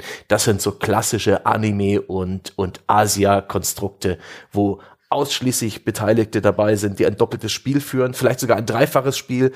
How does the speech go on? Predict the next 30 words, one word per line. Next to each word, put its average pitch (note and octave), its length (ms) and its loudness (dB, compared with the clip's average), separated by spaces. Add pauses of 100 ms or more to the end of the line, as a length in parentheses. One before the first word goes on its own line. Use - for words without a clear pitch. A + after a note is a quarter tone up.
(180)
Dazu A#2+ 260 0
kommt C3+ 220 0
noch A#2+ 80 2
eine B2+ 100 4
Verwechslung, C#3+ 720 2 (180)
dazu C#3 240 0
kommt C#3 200 2
noch B2 100 0
ein C3 80 2
dummer B2 240 2
Zufall B2+ 580 2
und G#2+ 360 -2
das G#2+ 140 -4
ist G#2 200 -6
eigentlich, A2+ 340 -2
das - 140 -4
ist B2 100 -4
so B2+ 200 0
Hanebüchen, C#3+ 540 2
dass B2 120 0
es A2+ 100 -8
mir B2 80 -2
sch-, - 240 -8
dass A#2 160 -4
es A2 160 -6
schon A#2+ 140 -2
fast - 380 -4
wieder A2+ 180 2
geil F#2 340 2
ist. - 300 -10